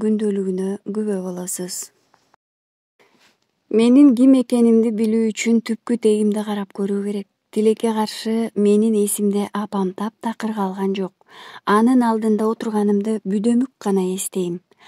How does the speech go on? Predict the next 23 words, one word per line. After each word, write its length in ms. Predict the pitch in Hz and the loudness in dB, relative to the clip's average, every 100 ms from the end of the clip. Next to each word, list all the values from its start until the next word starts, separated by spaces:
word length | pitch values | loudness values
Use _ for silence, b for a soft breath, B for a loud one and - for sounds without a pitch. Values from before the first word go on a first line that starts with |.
| B B - | B B -6
Апамдын 560 | 202 240 233 226 240 | -4 -2 0 2 2
эмне 320 | 226 220 220 | 4 4 2
болуп 240 | 220 220 - | 0 -2 -4
каза 240 | 208 214 | -2 0
болгонун 480 | 208 196 196 196 208 | -2 0 0 0 0
деле 240 | 220 240 | 0 0
билбейм. 400 | 233 214 196 180 - _ _ _ | -2 -2 -2 -2 -8 _ _ _
Билгендерден 720 | 190 214 214 226 220 214 220 214 | -2 0 2 2 2 0 -2 -4
сурасам, 560 | 220 214 - 220 208 - | -4 -6 -4 -4 -4 0
үн 260 | 220 226 | 0 2
катпай, 580 | 220 202 _ 202 202 196 - | 0 -6 _ -6 -4 -6 -10
сырдуу 540 | - 202 190 190 214 | -10 -6 -4 -4 -6
тиктеп 420 | - _ - 190 | -8 _ -10 -10
коюшат. 420 | - 190 190 185 - _ B B B B B | -8 -8 -6 -10 -12 _ B B B B B
Ал 180 | - 214 | -2 0
эми 240 | 254 269 269 | 2 2 2
атама 460 | 214 208 196 185 | 0 0 0 0
келсек. 420 | 190 190 - 180 _ b b b b | -2 -6 -8 -10 _ b b b b
Атам 460 | 196 208 233 233 226 _ | -4 -2 0 0 0 _
дээринен 720 | 185 190 226 226 220 214 214 202 | -4 2 2 4 2 2 0 0
көңүлчөөк, 760 | 214 220 226 220 - 208 190 180 - | 2 4 2 0 -4 -2 -2 -4 -6
жумшак, 680 | 196 220 - 202 190 _ b b b b | -2 -2 -2 -6 -8 _ b b b b
элпек, 720 | 208 240 233 - 226 202 | 2 2 -2 -2 -2 -2